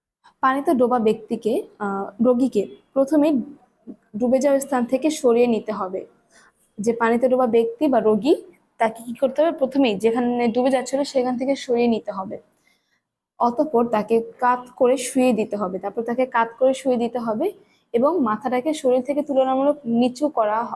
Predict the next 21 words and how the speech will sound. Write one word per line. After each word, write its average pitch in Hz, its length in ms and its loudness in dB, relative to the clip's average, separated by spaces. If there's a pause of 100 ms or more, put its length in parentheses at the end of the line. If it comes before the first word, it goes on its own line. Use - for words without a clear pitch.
আহ, 202 200 -8 (480)
নিচু 254 240 2
করে 214 320 -2 (460)
রাখতে 220 280 -4
হবে। 202 300 -2
আচ্ছা - 180 -8 (280)
তা 226 160 0 (100)
কি 269 100 -2
বলা 269 220 2
হয়েছে, 285 300 2
তাকে 277 240 0
কাত 277 280 0 (120)
করে 311 160 4
শুয়ে 285 200 0
দিতে 240 180 0
এবং 262 220 2
কিভাবে 277 300 4
রাখবে, 277 340 0 (600)
মাথাটাকে 240 640 2
শরীরের 247 320 2
তুলনায় 269 480 0